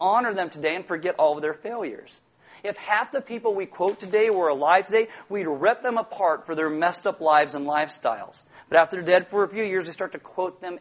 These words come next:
endlessly. It's like our monument. I mean, we must be a people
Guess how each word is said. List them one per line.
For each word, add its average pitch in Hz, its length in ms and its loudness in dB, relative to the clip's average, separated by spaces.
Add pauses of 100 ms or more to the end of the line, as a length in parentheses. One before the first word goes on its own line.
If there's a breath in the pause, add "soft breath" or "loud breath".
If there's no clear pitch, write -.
(120)
endlessly. 143 520 -8
It's 113 180 -10
like 170 300 2 (260 loud breath)
our 156 160 0
monument. 151 960 -6 (640 loud breath)
I 180 60 -14
mean, 202 140 -8
we 226 100 -6
must 226 320 -4
be 247 80 -6
a 220 60 -4
people 233 440 -8